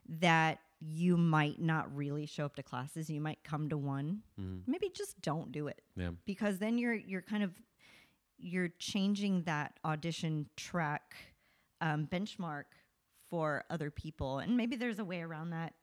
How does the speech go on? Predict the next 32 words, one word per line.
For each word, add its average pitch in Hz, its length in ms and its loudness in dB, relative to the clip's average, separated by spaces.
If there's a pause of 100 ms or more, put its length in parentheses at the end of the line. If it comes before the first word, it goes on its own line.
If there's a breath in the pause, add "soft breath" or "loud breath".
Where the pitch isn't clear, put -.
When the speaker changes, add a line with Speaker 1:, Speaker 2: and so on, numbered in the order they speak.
Speaker 1:
I'm 175 160 2
not 160 140 0
sure 147 440 -2 (100)
what 101 160 2
Speaker 2:
Yeah. 104 80 4
Speaker 1:
the 98 60 4
best 160 280 0
way 165 160 2
is. 165 260 2
Like, 175 180 2
I 220 100 8
want 220 220 4
everybody 170 400 0
to 165 60 -12
take - 220 -8
the 143 60 -10
classes 160 380 -4
they 170 100 -6
wanna 160 200 -2
take. - 340 -2 (540 loud breath)
Um, 165 380 8 (1000)
but 277 260 10
if, 226 120 2 (160)
even 294 200 4
if 311 140 -2
you 285 80 2
don't 202 420 2 (200)
get 247 180 2
into 254 380 4
an 233 80 6
audition 190 400 4
track, 254 420 0